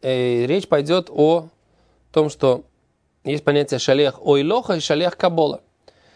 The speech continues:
Шалех ойлоха — это тот шалех, тот посланник, который несет гет. То есть его задача — отнести гет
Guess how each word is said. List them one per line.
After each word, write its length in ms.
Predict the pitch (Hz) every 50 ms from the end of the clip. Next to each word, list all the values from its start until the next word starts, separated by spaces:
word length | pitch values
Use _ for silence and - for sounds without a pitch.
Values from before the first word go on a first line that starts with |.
| _ _ _ _
Шалех 320 | - - 160 214 233 -
ойлоха — 400 | 190 175 165 160 175 220 220 220
это 140 | 185 160 147
тот 100 | 143 143
шалех, 420 | - - 175 160 170 220 262 214 -
тот 220 | - 202 190 -
посланник, 520 | - 165 156 - 175 170 220 254 262 -
который 340 | - 170 - - 175 175 170
несет 640 | 165 160 160 160 156 - - - 190 180 170 156 143
гет. 280 | 139 139 127 110 - _
То 60 | -
есть 160 | - - -
его 160 | 165 202 202
задача — 380 | 160 165 160 190 208 208 - 156
отнести 460 | 143 - 165 151 147 - - - 190
гет 440 | 165 147 139 165 196 220 220 -